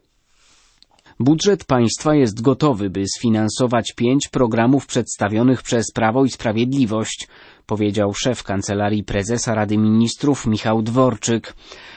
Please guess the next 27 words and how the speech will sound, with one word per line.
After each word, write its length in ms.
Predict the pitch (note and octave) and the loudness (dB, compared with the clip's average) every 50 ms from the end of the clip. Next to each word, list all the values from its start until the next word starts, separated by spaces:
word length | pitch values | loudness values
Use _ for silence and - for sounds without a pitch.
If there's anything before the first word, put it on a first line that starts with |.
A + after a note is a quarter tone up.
| - - - - | -20 -12 -6 -2
W 80 | A2 | 0
ocenie 360 | C3 B2+ - F3+ G3 F#3+ F3 | 0 0 0 0 0 0 2
ministra 640 | E3 D#3 C#3 C3 A#2 G2+ - - - D3 D3+ D#3+ - - _ _ | 4 6 6 6 6 4 -2 -6 -2 -2 -2 -2 -2 -6 _ _
nie 160 | B2+ A#2+ A2+ | 2 2 4
będzie 360 | A#2 C#3+ D3+ C3+ G#2+ G2 E2+ | 4 4 4 4 2 0 -2
potrzebna 640 | - - C2+ C#2+ - - - G2 F#2+ G#2 G2+ G#2 G#2 | -6 -10 -10 -8 -6 -4 -4 -2 -2 -2 -2 0 0
nowela 420 | G2+ G#2 G#2+ G2+ A#2 A2+ A2 G#2+ G2+ | 0 0 2 2 2 2 2 2 2
budżetu. 720 | A2 B2 A#2+ A#2 B2+ D3 C3+ A2 - - A2 A2 - - _ _ _ _ _ | 2 0 0 0 2 2 2 0 0 -2 -2 -2 -2 -6 _ _ _ _ _
Wystarczą 720 | G#2+ G#2 A#2+ G#2+ - - A2 F#2 F#2 F2+ - - D3+ D#3+ C#3+ | -4 -2 -2 -2 -2 -4 -6 -6 -6 -4 -2 0 2 2 0
przesunięcia 720 | - - G#2 F#2+ - G#2 G2+ G#2 A2+ B2+ B2 - A#2 G#2 | 0 -4 -6 -4 -2 -2 0 2 2 2 2 2 0 0
wewnątrz 680 | F#2+ G2 A2+ A2+ A2+ A#2+ C3 C#3+ D3+ D3+ D3+ - - - | 0 2 0 0 2 2 2 2 4 2 2 0 -4 -4
obowiązującej 1040 | C#3+ E3 D3 D3 C3+ B2+ B2+ B2 A#2+ A2 A2 A2 G#2 G2 G2 G2 - A2 G#2+ G2 | -4 -2 0 0 2 2 4 2 2 2 2 0 0 0 0 -2 -2 -2 -2 -2
ustawy. 680 | - G#2+ A#2+ - - - D3+ B2+ G#2 F#2 A2 A2+ G2+ - - _ _ - - - - - - - - - - - - | -2 -4 -6 -8 -4 -2 -2 -2 0 -2 -2 -4 -4 -6 -10 _ _ -20 -20 -20 -20 -20 -20 -20 -20 -20 -12 0 2
Niewykluczone, 800 | B2+ D3 D3+ G3 F#3+ - G3 F3 - - B2 G#2+ G2+ A2+ C#3 | 2 4 4 2 0 2 -2 -2 0 0 0 0 2 2 2
że 140 | C3+ A#2+ G#2+ | 2 2 0
odbędzie 420 | G2+ F#2+ F#2+ G#2+ B2+ C3 C#3 C3+ B2 | 0 0 0 2 2 2 2 2 0
się 220 | - C3+ A#2+ A2 | 0 -2 -2 0
dodatkowe 720 | G#2 A#2 B2 B2+ B2 A#2 - - - F3 D#3+ A2 G#2 F#2+ | 0 2 2 2 2 0 0 -2 -2 -2 0 0 -2 -4
posiedzenie 600 | - F#2 F#2+ - - G2+ G#2 A2+ A2 A2 A2+ A#2+ A#2+ - - | -4 -8 -10 -6 -6 -6 -2 0 2 2 2 2 0 0 -2
Sejmu 420 | D#3+ C3+ A2+ A2+ A2+ A#2+ A#2+ - - _ _ _ _ | 0 0 2 2 2 2 0 -2 -6 _ _ _ _
w 80 | - G#2+ A2+ | -12 -8 -6
związku 540 | G#2+ A2+ A2 A2 G#2+ G2+ - - - E3+ D3+ | -4 -2 -2 -2 -2 -4 -6 -6 -4 -4 -4
z 60 | - | -4
tak 220 | - G2 F#2+ G2 | -6 -6 -6 -6
zwaną 420 | G2 G2+ A#2 B2 C3 C3+ B2+ A#2+ - | -6 -2 0 2 4 4 2 2 0
piątką 540 | - A2+ G2+ G#2 G2+ - - - A2 G#2+ | -2 -4 -2 -2 -4 -4 -4 -2 -2 -2
Kaczyńskiego. 920 | - - G#2 - - A#2 A#2 G#2+ - - - C#3 A#2+ G2+ A2+ A2 A2 A2 - | -2 -2 -4 -2 2 2 2 2 0 0 0 0 0 0 0 0 -2 -2 -4